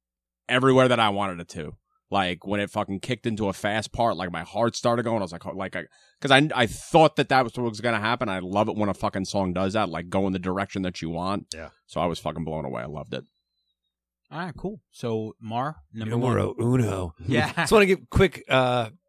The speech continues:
Speaker 4: quick honorable mentions. Like, a lot of really great bands didn't put out albums. They put out just E Ps or
Speaker 2: Mm.
Speaker 4: one song or whatever. 'Cause like I,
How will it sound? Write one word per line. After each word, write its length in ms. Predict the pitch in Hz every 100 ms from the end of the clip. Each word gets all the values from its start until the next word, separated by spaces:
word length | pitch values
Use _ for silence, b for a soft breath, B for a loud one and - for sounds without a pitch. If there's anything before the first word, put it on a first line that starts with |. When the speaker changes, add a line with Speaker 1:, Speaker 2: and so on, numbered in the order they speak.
| _ _
Speaker 4:
quick 200 | - 151
honorable 280 | 131 123 113
mentions. 540 | 107 123 - 110 98 123
Like, 140 | 113
a 60 | 113
lot 260 | 135 185
of 100 | 139
really 280 | 120 156 139
great 260 | 107 127 117
bands 380 | 123 131 107 90
didn't 320 | 117 123 120
put 200 | - 123
out 200 | 117 113
albums. 340 | 135 113 95
They 80 | 101
put 200 | - 123
out 180 | 110 95
just 340 | 107 117 -
E 180 | 120 107
Ps 500 | - 123 117 117 101
or 120 | 101
Speaker 2:
Mm. 200 | 95 87
Speaker 4:
one 360 | 107 110 104 104
song 440 | - 123 107 107
or 60 | 104
whatever. 340 | 101 101 107
'Cause 260 | - 101 95
like 120 | 98
I, 80 | 101